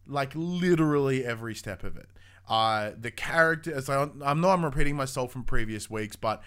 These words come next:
the characters are fantastic.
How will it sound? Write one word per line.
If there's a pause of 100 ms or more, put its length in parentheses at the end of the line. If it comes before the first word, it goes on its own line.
(360)
the
characters
are
fantastic.